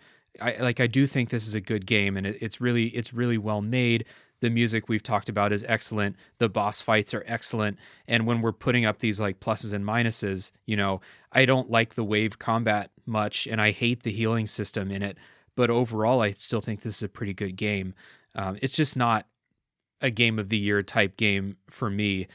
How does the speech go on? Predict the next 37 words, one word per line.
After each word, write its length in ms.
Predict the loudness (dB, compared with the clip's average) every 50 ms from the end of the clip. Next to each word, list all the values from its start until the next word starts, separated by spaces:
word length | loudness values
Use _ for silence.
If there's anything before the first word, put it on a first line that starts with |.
| -20 -20 _ _ _ _ -4
Um, 360 | -2 -2 0 0 -2 -6 -8 -12 _ _ -2
but 100 | 0 2
it 100 | 4 4
is 140 | 4 2 2
a, 200 | 0 0 -2 -6
it's 160 | -8 -6 -4 -2
a 60 | 0
solid 500 | 0 2 2 2 2 2 0 0 -2 -4 -10 _ _ _ _ _ -2
game, 320 | 2 2 2 4 2 0
as 200 | -4 -6 -6 -4
we 100 | -2 -2
said. 420 | -2 -2 -2 -2 -2 -4 -4 -8 -14 _ -12 -10
Uh, 160 | -10 -8 -4
so 380 | -4 -2 0 0 0 -2 -2 -6 -10 -20 -20 _ _ _ _ _
again, 340 | -4 0 2 2 2 2 0 -4 -12 -14 -6
especially 440 | -2 -2 0 2 2 2 2 2 0
if 120 | 0 0 0
you 80 | 0
really 200 | 2 4 4 2
like 240 | 2 2 0 0 0
those 200 | -2 -4 -2 -4
two 200 | -4 -2 -2 -2
D 180 | 0 0 0 0
Zelda 360 | 0 0 -2 -2 -2 -4 -4
games, 420 | -4 -4 -4 -4 -4 -4 -4 -6 -6 -8 -14 _ _ _ _
th-, 160 | -2 0 0 2
there's 200 | 2 0 2 2
gonna 180 | 0 0 0
be 140 | 0 0 0
something 340 | 0 -2 -2 -2 -4 -4 -4
here 240 | -2 0 2 2 2
that 160 | 0 -2 -4
you'll 200 | -2 -4 -4 -4
like 360 | -6 -8 -12 -14 -16 -20 -20
for 160 | -14 -10 -8 -6
sure. 360 | -6 -6 -6 -8 -12 -16 -20 _ _ _ _ _ _ _ _
And 380 | -4 -2 -2 0 -2 -2 -6